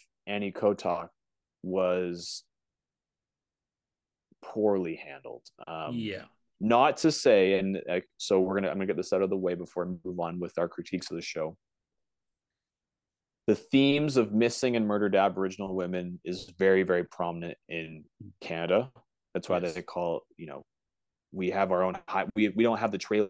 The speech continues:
Speaker 1: of Tears, we have the Highway of Tears.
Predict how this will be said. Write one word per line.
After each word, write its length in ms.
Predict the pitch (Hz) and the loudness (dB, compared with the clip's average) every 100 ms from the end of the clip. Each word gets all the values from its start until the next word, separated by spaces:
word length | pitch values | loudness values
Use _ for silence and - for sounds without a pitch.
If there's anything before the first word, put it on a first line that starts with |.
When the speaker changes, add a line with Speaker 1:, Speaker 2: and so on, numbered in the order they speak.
| - | -2
Speaker 1:
of 120 | 101 | -8
Tears, 260 | - 104 | -4 -4
we 60 | 98 90 | -4 -6
have 100 | 90 | -6
the 140 | 87 - - 95 85 _ _ _ | -10 -10 -4 -4 -4 _ _ _
Highway 1120 | 101 87 _ _ _ 101 95 _ _ 104 104 | -4 -4 _ _ _ -8 -8 _ _ -2 0
of 120 | 104 | 0
Tears. 580 | - 113 113 127 143 - | -2 0 0 0 -4 -10